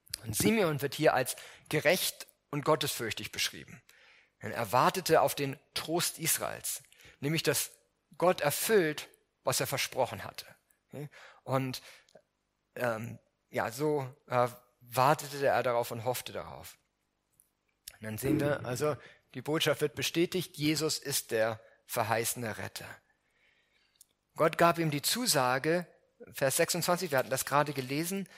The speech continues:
dass er nicht sterben wird oder den Tod nicht sehen solle, ehe er den Christus des Herrn gesehen haben wird. Und dann heißt es, als er das Kind Jesus sieht,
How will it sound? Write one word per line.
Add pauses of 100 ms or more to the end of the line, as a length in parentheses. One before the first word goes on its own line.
(260)
dass
er
nicht
sterben
wird (520)
oder
den
Tod
nicht
sehen
solle, (240)
ehe
er
den
Christus
des
Herrn (800)
gesehen
haben
wird. (1400)
Und
dann
heißt
es, (1400)
als
er
das
Kind (440)
Jesus
sieht,